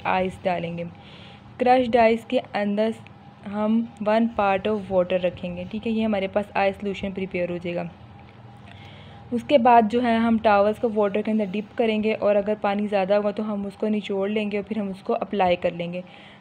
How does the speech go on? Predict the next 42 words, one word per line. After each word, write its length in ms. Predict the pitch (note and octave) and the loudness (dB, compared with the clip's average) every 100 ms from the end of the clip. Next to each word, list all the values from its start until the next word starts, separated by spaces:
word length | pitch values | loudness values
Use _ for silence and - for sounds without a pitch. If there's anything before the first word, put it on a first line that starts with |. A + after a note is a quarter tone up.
| - A#3 | -2 4
Towels 380 | A3 A3 B3+ | 6 6 2
को 140 | - C#4 | 2 2
हमने 380 | B3+ A3+ A3+ - | 4 4 2 2
after 360 | G#3 G3+ - A#3 | 0 0 0 -2
thirty 380 | A3 G#3+ F#3+ A3+ | -2 -6 -4 -2
second 380 | A3+ G#3+ A3+ | -4 0 -2
to 120 | A3 G#3 | -2 -2
one 280 | G#3 G#3 G#3 | 0 0 0
minute 280 | G3+ G#3+ - - - - | 0 -2 -4 -16 -20 -8
change 320 | - G#3 G3+ | -2 -2 -2
करते 340 | - G3 G3 F#3 | 0 0 2 0
रहना 220 | F3 E3+ | 0 -4
है। 440 | F3 - - - - - - | -12 -18 -20 -20 -20 -20 -2
Total 300 | A#3 A3 C#4 | 0 4 4
जो 100 | C#4+ | 4
time 280 | C4 A#3 A3 | 2 2 2
period 260 | A3+ A3+ A3+ | 2 0 2
हमारे 280 | A3 G#3 | 0 0
पास 280 | G#3 G#3 G#3 | 0 0 0
होता 200 | G#3 G3 | -4 -2
है 40 | G#3+ | -4
इस 140 | - | -4
treatment 420 | - G3 G3 G#3 G3+ | -10 -10 -4 -4 -2
का, 100 | A3 | 0
that 220 | G3+ G3+ | 2 0
is 100 | G#3+ | -2
fifteen 500 | A3+ - G#3 G3+ G3+ | -6 -8 -4 -4 -4
to 60 | |
twenty 340 | G#3+ G3+ F#3+ G3 | -4 -4 -4 -4
minutes। 280 | F#3 F#3 - | -2 -2 -2
इस 300 | A3 G#3+ - | -6 -6 -10
fifteen 380 | A#3 - A#3+ A#3+ | -8 -4 -2 -2
to 60 | |
twenty 280 | A#3 G#3 A3 | -4 -4 -2
minutes 300 | G#3+ G3+ G3 | -4 -4 -6
के 80 | - | -8
अंदर 320 | G3 G3+ A3 | -6 -2 -2
हम 240 | A3+ G#3+ | -2 -4
ten 300 | G#3 G#3+ A3 | 0 2 2
towels 480 | G#3+ G3+ F#3 F#3 F#3+ | 2 2 2 0 0
maximum 440 | G3+ F#3+ G#3 G3+ G3+ | -4 -6 -6 -6 -6
change 460 | F#3+ F#3 A3+ A#3 | -6 -4 -4 -6